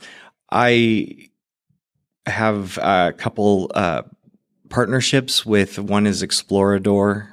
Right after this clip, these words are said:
which focuses on, uh, getting the information out to kids in our communities, especially Marion County. And so they put out, um, a lot of opportunities, and so we recruit that way.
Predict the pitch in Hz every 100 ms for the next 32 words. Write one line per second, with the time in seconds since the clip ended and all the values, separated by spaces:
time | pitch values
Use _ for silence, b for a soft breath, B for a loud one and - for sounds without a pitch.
0 | - 95 90 - - - 95 - - 98
1 | 85 92 90 90 90 - 87 85 50 -
2 | - _ _ _ 107 117 107 101 92 -
3 | 104 101 92 101 95 - - - 92 90
4 | - 90 90 90 - 98 95 95 90 92
5 | - - 95 - 90 87 90 90 90 85
6 | - 85 87 90 101 B B B B _
7 | 90 87 - 92 90 82 - 92 92 87
8 | - 98 85 85 - - 92 - - -
9 | _ - - - - 95 95 90 87 87
10 | 95 - 95 90 92 - 87 - 87 85
11 | 87 - 90 90 85 76 87 87